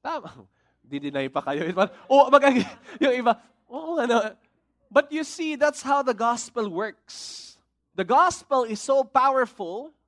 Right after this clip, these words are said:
it could change a person's life. Now, who among you here, you know, and you know that the gospel has changed your life? Raise your hand. Naapektuhan ka na dati, iba yung, iba yung buhay mo, tapos ngayon, iba na rin, di ba? Hindi ka na nakilala ng mga kapamilya mo, pati yung aso mo, di ka nakilala.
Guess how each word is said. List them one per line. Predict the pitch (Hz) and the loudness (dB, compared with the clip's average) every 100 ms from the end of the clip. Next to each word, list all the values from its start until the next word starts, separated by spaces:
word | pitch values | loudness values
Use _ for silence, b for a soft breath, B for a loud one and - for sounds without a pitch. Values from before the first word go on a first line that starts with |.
| _ | _
it | 208 208 - | -6 -6 -8
could | 214 | -12
change | - - - 320 302 208 - - | -12 -18 -8 -4 -4 -6 -10 -10
a | |
person's | 180 190 175 196 - | -8 -8 -8 -12 -12
life. | 143 131 b b | -12 -12 b b
Now, | 269 | 2
who | 370 | 4
among | 359 359 330 320 | 4 4 2 0
you | 254 | -6
here, | 285 277 269 - b | -4 -2 -2 -4 b
you | 226 349 | -10 -6
know, | 349 320 302 262 269 | 2 4 4 0 -8
and | 220 | -8
you | 226 370 359 | -6 -6 -2
know | 262 247 233 | 0 0 -2
that | 233 | -6
the | 226 | -4
gospel | 214 233 - 240 | 0 0 -2 -10
has | 208 | -10
changed | - 208 196 | -10 -10 -8
your | 202 | -6
life? | 175 131 | -4 -4
Raise | - 170 - | -8 -12 -12
your | 165 | -14
hand. | 151 - _ _ _ _ _ _ _ _ _ _ _ | -14 -16 _ _ _ _ _ _ _ _ _ _ _
Naapektuhan | 220 247 269 262 277 254 240 | 2 2 4 0 2 0 0
ka | 240 | -2
na | 240 233 | -2 4
dati, | 233 233 254 226 | 4 4 -2 -4
iba | 220 254 | -4 -2
yung, | 262 233 | -4 -4
iba | 220 254 | -2 -2
yung | 220 | -2
buhay | 240 220 233 | -2 -2 -2
mo, | 226 233 | -4 -6
tapos | 233 226 226 | -6 -10 -8
ngayon, | 233 240 226 | -6 -6 -6
iba | 226 196 226 | -6 -2 -2
na | 214 | -2
rin, | 233 175 123 | -4 -8 -14
di | 147 190 | -10 -4
ba? | 208 233 - b | -4 -4 -10 b
Hindi | 254 269 | -6 -4
ka | 302 330 | -4 -4
na | 330 | -2
nakilala | 320 302 277 269 | -2 0 0 0
ng | 269 | -2
mga | 262 254 | -2 -2
kapamilya | 262 254 247 247 240 | -4 -2 -4 -6 -8
mo, | 233 | -8
pati | 240 240 247 | -6 -6 -8
yung | 226 | -2
aso | 240 233 247 | 0 0 -4
mo, | 233 | -4
di | 202 | -6
ka | 214 | -8
nakilala. | 226 220 208 202 135 | -10 -8 -4 -2 -2